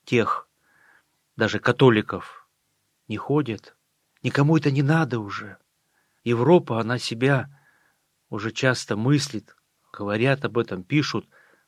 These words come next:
как постхристианская цивилизация. Она уже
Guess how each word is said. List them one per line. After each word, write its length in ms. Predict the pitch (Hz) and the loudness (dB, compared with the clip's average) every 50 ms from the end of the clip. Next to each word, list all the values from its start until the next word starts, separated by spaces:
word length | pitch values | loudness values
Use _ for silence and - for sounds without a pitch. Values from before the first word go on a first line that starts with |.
| _ - | _ -6
как 200 | - 120 107 - | -4 -4 -4 -4
постхристианская 1700 | - - 147 160 160 135 - - - - _ _ _ _ _ _ _ - - 123 117 - - - 143 135 120 104 95 - - - 107 98 | -4 2 4 6 6 4 4 -6 -10 -20 _ _ _ _ _ _ _ -8 -4 -4 -4 -4 -2 2 2 2 2 2 -2 -6 -10 -8 -8 -8
цивилизация. 1000 | - - 127 110 120 120 117 107 107 110 92 - - - - 107 95 92 92 _ _ _ _ _ _ - - _ _ _ _ _ _ _ _ - | -6 -6 -4 -4 -4 -4 -4 -2 -2 -2 -2 -2 -8 -12 -12 -12 -12 -14 -20 _ _ _ _ _ _ -20 -20 _ _ _ _ _ _ _ _ -8
Она 260 | - 101 107 120 135 | -6 -2 2 2 2
уже 380 | 131 123 117 110 135 131 117 | 2 2 0 0 0 0 0